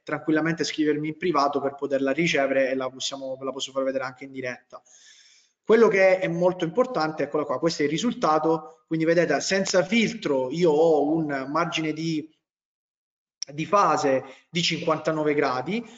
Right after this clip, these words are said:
una banda passante, una, diciamo, frequenza di crossover che poi mi indica la mia banda del converter. La banda del converter che cosa ci dice? Ci dice la velocità di risposta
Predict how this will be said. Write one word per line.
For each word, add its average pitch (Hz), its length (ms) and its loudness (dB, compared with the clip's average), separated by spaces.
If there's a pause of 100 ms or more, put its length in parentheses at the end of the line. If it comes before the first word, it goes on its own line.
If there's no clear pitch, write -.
(120)
una 160 200 -2
banda 180 360 0
passante, 160 680 -2
una, 147 340 -4 (400)
diciamo, 139 280 -6
frequenza 170 360 -2
di 156 120 -2
crossover 160 480 2
che 180 100 -4
poi 160 300 2 (300)
mi 160 180 0
indica 165 320 2
la 139 100 2
mia 143 160 0
banda 151 380 0
del 139 160 0
converter. 165 560 0 (240)
La 135 80 -10
banda 180 200 0
del 190 140 4
converter 190 480 0
che 160 140 -2
cosa 170 180 -2
ci 175 140 -4
dice? 165 200 -4
Ci 170 160 -4
dice 170 200 -2
la 156 160 4
velocità 175 760 2
di 156 80 0
risposta 160 840 -2